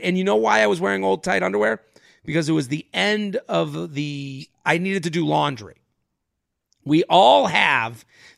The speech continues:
that end of the rotation underwear.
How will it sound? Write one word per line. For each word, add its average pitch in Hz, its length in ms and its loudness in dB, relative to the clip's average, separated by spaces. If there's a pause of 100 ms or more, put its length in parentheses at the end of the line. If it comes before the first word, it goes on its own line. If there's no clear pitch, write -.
that 127 280 0
end 214 340 2
of 190 180 0
the 202 100 2
rotation 151 1040 0 (240)
underwear. 123 540 -6